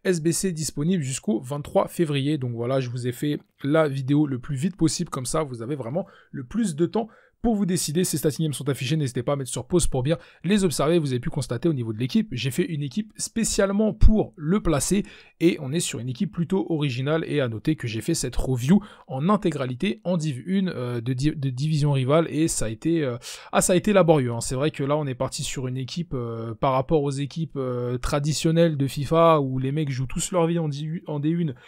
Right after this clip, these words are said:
tout le monde a du Totti, tout le monde a de l'icône, ça a été compliqué, mais ça n'a pas empêché, euh, le Wayne Rooney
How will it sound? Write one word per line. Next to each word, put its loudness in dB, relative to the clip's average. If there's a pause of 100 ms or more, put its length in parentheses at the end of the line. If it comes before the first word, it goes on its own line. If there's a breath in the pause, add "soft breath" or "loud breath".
(320 loud breath)
tout 2
le 8
monde 4
a 4
du -4
Totti, 0 (320 loud breath)
tout 0
le 6
monde 4
a 4
de 0
l'icône, 2
ça 2
a 6
été 2
compliqué, -2
mais -4
ça -2
n'a -2
pas 0
empêché, -4
euh, -4
le -2
Wayne 0
Rooney 0